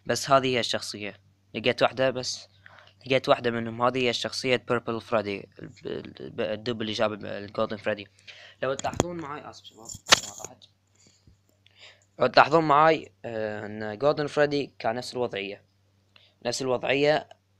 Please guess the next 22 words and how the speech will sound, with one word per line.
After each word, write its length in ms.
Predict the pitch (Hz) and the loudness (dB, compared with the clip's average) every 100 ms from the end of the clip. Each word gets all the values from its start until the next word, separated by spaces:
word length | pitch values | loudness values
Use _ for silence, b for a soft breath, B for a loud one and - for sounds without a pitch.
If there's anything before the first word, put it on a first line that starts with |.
| _ | _
ونفس 380 | - 113 127 - | -12 -10 -6 -4
العين 360 | 131 131 143 - | 0 0 0 -4
ونفس 360 | 113 123 - | -4 -6 -4
كل 200 | 127 127 | -6 -4
شيء، 300 | 117 110 107 - b b | -6 -6 -10 -14 b b
بس 180 | - 131 | -8 2
راح 100 | 131 | 2
تقولون 280 | 135 151 180 | 2 0 -2
عادي 260 | 196 185 156 | -2 -2 -4
نفس 200 | 160 160 | -6 -8
القعدة، 380 | 143 123 110 | -4 -4 -4
بس 400 | 110 113 - - _ _ | -8 -8 -10 -16 _ _
إن 120 | 117 | -12
في 160 | 110 139 | -10 -8
شيء 400 | - 208 254 - _ | -2 0 0 -4 _
وحيد 540 | - - 185 214 214 _ _ - | -8 -2 0 0 0 _ _ -12
اللي 200 | 127 120 | -6 -6
خلاني 460 | 110 135 175 202 - | -2 0 2 0 -4
أصدق 420 | - 208 196 156 | 2 2 4 2
إنه 160 | 147 135 | 0 0
يشابه 460 | 127 - 170 131 110 | 0 6 6 8 2
حيل، 440 | - 143 110 95 | 0 0 -2 -4